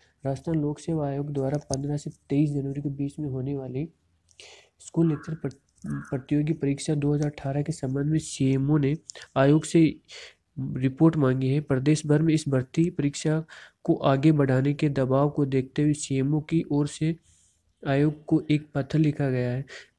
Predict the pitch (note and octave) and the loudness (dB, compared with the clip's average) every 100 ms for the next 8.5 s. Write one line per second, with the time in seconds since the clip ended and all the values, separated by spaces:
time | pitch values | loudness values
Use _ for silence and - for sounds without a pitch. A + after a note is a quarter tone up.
0 | _ C3+ C3 C3 D3 D#3 D3 C3 C3+ D3+ | _ 0 0 2 0 0 0 -2 -2 -2
1 | E3 D3+ D#3 C3+ B2+ D#3 C#3+ C#3+ E3 D#3 | 0 2 2 0 -2 -4 -2 -2 -4 -4
2 | C3 C3 - D#3 C#3+ - D#3 - C#3 C3+ | -4 -4 -6 -4 -4 -2 -4 0 -2 0
3 | D#3+ - - _ - D#3+ - C3+ D#3 D#3 | -2 -4 -16 _ 0 0 0 -2 -2 -2
4 | C3+ C#3 C#3+ D3+ D3 C3 B2+ - C3 C3+ | 0 0 0 0 0 -2 -4 -4 -2 0
5 | C3 C3 C#3 - _ B2+ - C3+ D3+ C3+ | 0 -2 -4 -8 _ -8 -4 -2 0 2
6 | C3 C3 D3 C#3+ C3+ C3 - C#3+ C#3+ C#3+ | 0 0 -2 -2 -2 -4 -4 -6 -4 -2
7 | B2+ B2 D3 C#3+ C3+ C3 - - - C#3+ | -2 -2 -2 -2 -4 -4 -6 -10 -6 -6
8 | C#3+ - D3 D3+ | -4 -4 -4 -4